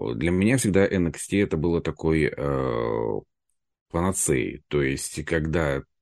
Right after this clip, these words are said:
ты уже уставал от этого однообразия в основном ростере, ты включал Н Икс Ти, и тут, э, ты видел хороший рестлинг, динамичный, красивый, зрелищный, которого нету в основном ростере. Примерно то же самое сейчас произошло. Я увидел матч, которого я,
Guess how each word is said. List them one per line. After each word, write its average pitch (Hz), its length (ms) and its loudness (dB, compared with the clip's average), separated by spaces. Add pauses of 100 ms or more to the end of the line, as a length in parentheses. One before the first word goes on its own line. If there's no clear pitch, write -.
ты 76 200 0
уже 69 360 -4
уставал 76 520 -2
от 71 100 -4
этого 71 520 -4
однообразия 78 760 -2
в 82 60 0
основном 82 420 -4
ростере, 78 380 -4
ты 73 100 -8
включал 78 420 -4
Н 76 180 -2
Икс - 180 -8
Ти, 123 220 0
и 67 200 -8
тут, - 380 -4
э, 65 960 -4
ты 78 100 -8
видел 71 340 -2
хороший - 540 -6
рестлинг, 65 440 -8
динамичный, 78 720 0
красивый, 78 680 0
зрелищный, 78 800 2
которого 73 800 -2
нету 78 340 -2
в 67 60 -4
основном 71 360 -4
ростере. - 440 -8 (340)
Примерно 92 480 2
то 87 100 -2
же 80 100 -4
самое 104 280 2
сейчас 76 340 -4
произошло. 67 600 -6
Я 69 160 -2
увидел 80 320 0
матч, 98 260 0
которого 80 440 -2
я, 73 320 0